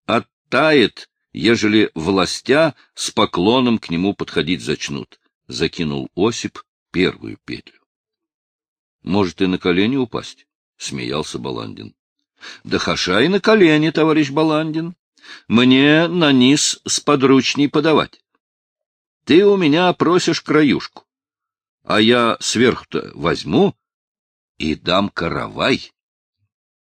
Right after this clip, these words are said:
На это, сказывали мальчишки, Баландин только усмехнулся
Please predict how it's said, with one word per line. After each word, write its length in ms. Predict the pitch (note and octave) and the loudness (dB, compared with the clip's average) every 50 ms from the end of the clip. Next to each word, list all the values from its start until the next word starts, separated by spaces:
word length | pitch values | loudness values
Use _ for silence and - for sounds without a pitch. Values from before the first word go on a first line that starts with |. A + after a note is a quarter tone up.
| _ _ _ _ _ _ _ _ _ - | _ _ _ _ _ _ _ _ _ -10
На 200 | B1+ D2+ E2+ F#2 | -6 -4 -2 0
это, 220 | A2+ - - B2+ | -2 -2 -4 -6
сказывали 460 | - - - F2+ D2+ - D#2 D2 C#2+ | -8 -4 -4 -4 -2 -2 -2 -4 -2
мальчишки, 560 | D2 D2 D2+ D2 - - C#2 - - - - _ _ _ _ _ _ | -2 -4 -4 -4 -6 -8 -10 -10 -12 -18 -20 _ _ _ _ _ _
Баландин 640 | - - - E2 D2 D2+ F2 G#2+ A#2 A2 A#2+ A2+ F#2 | -8 -2 -2 -2 0 0 0 -2 -2 -4 -4 -6 -4
только 320 | - F2 E2 D2+ _ - | -4 -4 -4 -4 _ -10
усмехнулся 800 | C#2 C2+ - - C2+ B1+ - - E2 G#2+ C3 B2+ - - B2+ | -10 -10 -10 -12 -12 -14 -10 -8 -4 -4 -4 -4 -4 -8 -8